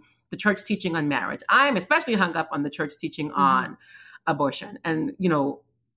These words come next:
Speaker 1: I
Speaker 2: Mm-hmm.
Speaker 1: felt that I had to humble myself 'cause I had to first start with humility and realizing, well, if I have just experienced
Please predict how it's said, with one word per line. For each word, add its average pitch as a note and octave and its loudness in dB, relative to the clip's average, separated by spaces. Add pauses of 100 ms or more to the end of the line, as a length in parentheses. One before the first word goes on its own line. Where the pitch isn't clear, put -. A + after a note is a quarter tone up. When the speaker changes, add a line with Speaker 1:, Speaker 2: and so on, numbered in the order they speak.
(440)
Speaker 1:
I F3+ 6
Speaker 2:
Mm-hmm. - 0
Speaker 1:
felt G3 6
that F#3 4
I E3+ 2
had F3+ -2
to D#3 -6
humble D#3 0
myself F#3+ 2
'cause E3 -2
I D3+ 2
had E3 2
to D#3+ -10
first G#3 0
start D3+ -2
with D3+ -4
humility C#3 0
and C#3+ -2
realizing, C#3 0 (540)
well, D3+ 6
if F3 -2
I E3+ 6 (220)
have F3+ 2
just F3 -4
experienced D#3 -4